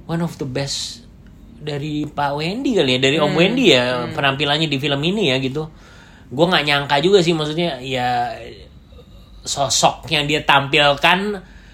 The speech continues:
Speaker 1: tanda kutip begitu seram gitu tadi, eh, ya gue nggak bisa bilang seram gimana, cuman maksudnya,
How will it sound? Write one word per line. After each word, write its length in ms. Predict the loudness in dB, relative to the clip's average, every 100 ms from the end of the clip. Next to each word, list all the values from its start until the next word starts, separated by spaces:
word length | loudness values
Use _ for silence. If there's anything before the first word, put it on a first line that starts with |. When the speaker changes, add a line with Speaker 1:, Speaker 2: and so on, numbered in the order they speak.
| -20 0
Speaker 1:
tanda 260 | 4 4
kutip 360 | 2 0 2 0
begitu 340 | 0 0 -2
seram 460 | 0 2 6 6 6
gitu 240 | 4 4
tadi, 320 | 4 4 4 0
eh, 480 | 0 0 0 -2 -8 -4
ya 300 | 2 2 2
gue 100 | -2
nggak 140 | -4
bisa 160 | -4 -4
bilang 260 | -4 -6
seram 220 | -4 -6
gimana, 320 | -4 -6 -6 -4
cuman 160 | -4
maksudnya, 400 | -4 -4 -4 -6